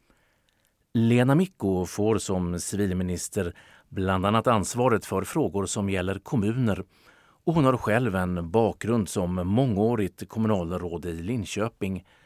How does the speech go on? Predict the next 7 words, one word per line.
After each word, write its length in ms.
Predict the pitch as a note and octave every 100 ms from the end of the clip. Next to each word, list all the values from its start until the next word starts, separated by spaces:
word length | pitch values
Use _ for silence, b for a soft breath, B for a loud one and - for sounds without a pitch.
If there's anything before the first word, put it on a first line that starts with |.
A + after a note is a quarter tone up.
| b b b b
och 180 | - F#3+
som 180 | D#3+ C3
ordförande 760 | B2 - F2 G#2 A2+ G2 -
i 140 | E2+ E2+
organisationen 920 | E2+ G2 C3+ D3 C#3+ F#2+ F2 G2 G2 b b
Sveriges 560 | - - F2+ G#2+ F#2+ -
kommuner 580 | - E3+ G2 F2 F2